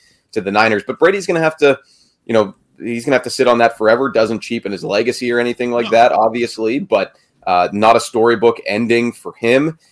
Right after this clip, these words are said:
Speaker 1: And yeah, it was, it was pretty emotional, the video that he posted to Twitter on Wednesday morning. You, you could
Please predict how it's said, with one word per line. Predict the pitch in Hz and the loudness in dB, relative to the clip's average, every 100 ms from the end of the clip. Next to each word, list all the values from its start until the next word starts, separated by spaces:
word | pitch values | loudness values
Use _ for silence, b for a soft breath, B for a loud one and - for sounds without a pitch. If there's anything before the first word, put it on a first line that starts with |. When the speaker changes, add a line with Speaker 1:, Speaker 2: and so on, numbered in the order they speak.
| _ _ | _ _
Speaker 1:
And | 107 101 101 98 101 | -2 0 0 0 2
yeah, | 190 | 4
it | 180 | 4
was, | 147 - | 0 -6
it | |
was | 147 | -14
pretty | - 185 180 | -12 -4 2
emotional, | 147 196 165 123 | 4 2 0 -4
the | 107 | -2
video | 101 107 104 | -2 0 2
that | 101 | 2
he | 101 | -2
posted | 98 101 101 - 98 | -6 -6 -6 -8 -18
to | |
Twitter | - - 95 104 120 | -16 -8 -6 -4 -4
on | 101 95 92 - | -4 -4 -8 -12
Wednesday | 95 95 95 101 | -8 -8 -6 -6
morning. | 92 90 90 101 139 | -6 -6 -6 -4 -4
You, | 107 - | -6 -10
you | - | -12
could | 107 | -12